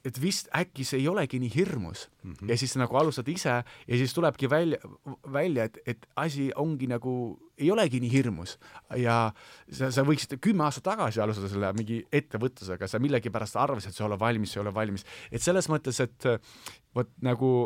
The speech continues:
Speaker 1: noh,
Speaker 2: Ja see võib tegelikult ka olla hirmus, aga noh, sama on nagu lapse saamine ka, et, et sa tegelikult, äh, seal on väga palju kannatusi,
Speaker 1: Mhm.
Speaker 2: aga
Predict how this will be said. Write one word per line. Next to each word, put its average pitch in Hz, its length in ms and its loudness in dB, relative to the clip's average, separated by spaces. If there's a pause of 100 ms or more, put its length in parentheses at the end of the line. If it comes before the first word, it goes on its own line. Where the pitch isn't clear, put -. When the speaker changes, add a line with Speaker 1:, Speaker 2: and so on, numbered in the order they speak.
Speaker 1:
noh, 127 220 -2 (360)
Speaker 2:
Ja 107 160 -8
see 110 120 0
võib 135 320 0
tegelikult - 360 -2
ka 113 80 2
olla 120 280 2
hirmus, 90 440 -2
aga 87 120 -6
noh, 90 120 -4
sama 117 280 0
on 90 160 0
nagu 92 160 -4
lapse 101 320 0
saamine 82 560 -2
ka, 92 220 -2
et, - 220 -6
et - 200 -8
sa 85 120 0 (440)
tegelikult, 85 680 -2
äh, 82 200 0
seal 90 200 0
on 87 160 -4
väga 95 220 0
palju 92 300 -2
kannatusi, 85 680 -2
Speaker 1:
Mhm. - 560 -8
Speaker 2:
aga 101 320 0